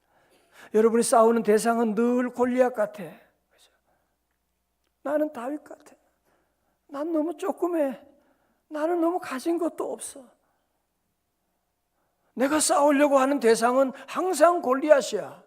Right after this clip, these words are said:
아, 너무너무 크고 너무너무 두렵고 나는, 나는 골리앗과는 안 될 것만 같은.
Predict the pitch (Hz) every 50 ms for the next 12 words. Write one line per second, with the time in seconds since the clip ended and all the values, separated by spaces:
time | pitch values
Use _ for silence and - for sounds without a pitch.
0 | _ _ _ _ _ _ _ _ _ _ _ _ _ _ _ _ - - 135 131
1 | 131 127 127 123 127 - - - - - - - - _ _ _ _ _ _ _
2 | _ - - 311 349 381 392 392 359 392 415 - - - - 349 359 381 381 370
3 | 370 381 - - _ _ _ - 277 330 392 392 381 349 339 302 294 302 311 302
4 | 247 277 285 285 254 285 - - 269 262 247 262 285 - _ _ _ _ _ _
5 | _ _ _ _ _ _ _ _ _ _ _ _ _ _ _ _ _ _ _ _
6 | _ _ _ _ _ - 208 185 214 247 240 269 269 254 _ _ _ _ _ _
7 | _ _ _ _ _ _ _ _ _ _ _ _ _ _ _ _ _ - 254 285
8 | 294 294 277 262 226 - 254 277 285 277 - 285 240 233 262 - - 214 220 262
9 | 240 262 262 254 - 285 302 311 294 285 - 202 - _ _